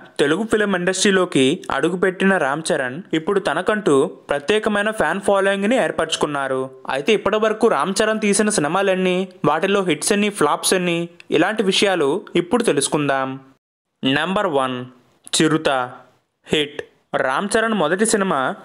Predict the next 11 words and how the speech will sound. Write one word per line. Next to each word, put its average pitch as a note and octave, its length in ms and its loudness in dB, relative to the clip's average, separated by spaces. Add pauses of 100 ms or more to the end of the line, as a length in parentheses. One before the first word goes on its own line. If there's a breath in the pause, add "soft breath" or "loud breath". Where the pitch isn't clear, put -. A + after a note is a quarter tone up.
రెండు D3 240 2
వేల G#3 200 2
ఏడులో D#3+ 500 2 (260)
పూరి E3+ 220 4
జగన్నాథ్ G3 440 0
డైరెక్షన్లో F#3 560 2
రిలీజ్ D#3+ 340 2
అయ్యింది. C3 640 -2 (280)
ఈ F#3 140 4
సినిమా G#3+ 280 2
బడ్జెట్ D#3 480 0